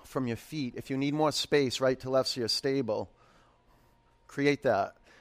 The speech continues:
If you need more or less space, front to back, so you can wake up the pelvis,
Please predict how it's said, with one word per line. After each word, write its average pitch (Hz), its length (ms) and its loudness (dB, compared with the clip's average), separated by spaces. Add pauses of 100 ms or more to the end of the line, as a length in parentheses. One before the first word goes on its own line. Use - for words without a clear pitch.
If - 200 -6
you 151 200 4
need 151 340 2
more 170 380 8
or 143 140 6
less 156 240 4
space, 139 360 0
front 143 260 0
to 139 100 -4
back, 135 480 4 (840)
so - 140 -8
you 123 80 -2
can 120 140 -6
wake 123 200 0
up 127 80 -2
the 127 100 -2
pelvis, 135 720 0